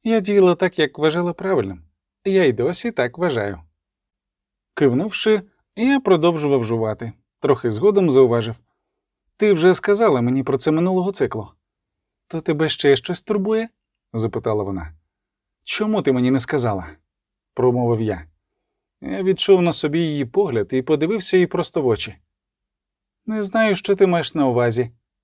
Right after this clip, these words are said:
відказала вона. «Тобі відомо, що Логрус має розум? Так само, як і лабіринт», сказав я. «Це тобі Мандор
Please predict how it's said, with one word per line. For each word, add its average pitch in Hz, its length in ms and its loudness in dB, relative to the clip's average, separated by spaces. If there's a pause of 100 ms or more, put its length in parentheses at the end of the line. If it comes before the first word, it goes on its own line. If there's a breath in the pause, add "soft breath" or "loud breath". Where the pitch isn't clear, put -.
(160)
відказала 104 540 -4
вона. 92 280 -8 (880)
«Тобі 196 300 2
відомо, 196 360 2
що - 200 2
Логрус 127 440 2
має 143 260 0
розум? 98 340 -2 (520)
Так 196 180 -2
само, 208 260 -2
як 175 160 -4
і - 20 0
лабіринт», 113 580 0 (240)
сказав 104 400 -6
я. 85 220 -8 (760)
«Це 254 340 -2
тобі 226 280 0
Мандор 175 520 4